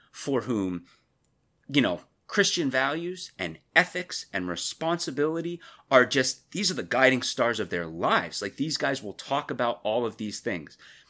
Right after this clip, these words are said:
You can be a person like that, and you can be a person like that where it simply doesn't click for you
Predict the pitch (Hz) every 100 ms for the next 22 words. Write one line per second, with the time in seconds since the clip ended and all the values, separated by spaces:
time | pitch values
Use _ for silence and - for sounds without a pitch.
0 | _ _ _ _ - 95 160 - 180 151
1 | - 165 175 - - 147 - 98 87 78
2 | - 80 80 _ _ _ _ _ _ _
3 | - 117 113 107 104 _ - 85 120 135
4 | 143 135 131 - 135 127 131 120 110 -
5 | 101 95 90 92 90 87 - - - 151
6 | 151 160 160 123 - - 104 131 147 156
7 | - _ - - - 156 - - - -
8 | _ _ _ - - 123 113 107 87